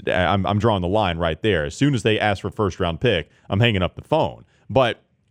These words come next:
he's also right, Dan's also right, in the fact that why would anybody trade for Frank and Nick? Hey, nobody can want Frank Kaminsky that bad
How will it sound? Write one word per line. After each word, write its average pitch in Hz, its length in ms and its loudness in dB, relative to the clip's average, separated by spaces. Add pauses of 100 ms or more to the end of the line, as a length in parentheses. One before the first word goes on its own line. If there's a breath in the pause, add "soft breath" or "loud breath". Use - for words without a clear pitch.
(200)
he's 156 180 4
also 208 320 2
right, 127 340 0
Dan's 156 280 0
also 170 300 0
right, 185 360 -2 (280 soft breath)
in 160 80 -4
the 156 60 0
fact 175 280 -2
that 147 400 0
why 180 260 0
would 240 200 0
anybody 202 440 -2
trade 156 380 -2
for 156 200 0
Frank 147 440 -6 (100)
and 135 320 0
Nick? 123 360 -2 (220 soft breath)
Hey, 156 160 0
nobody 202 480 2
can 139 260 0
want 120 280 -2
Frank 110 280 -2
Kaminsky 95 440 -2
that 85 220 2
bad 80 340 0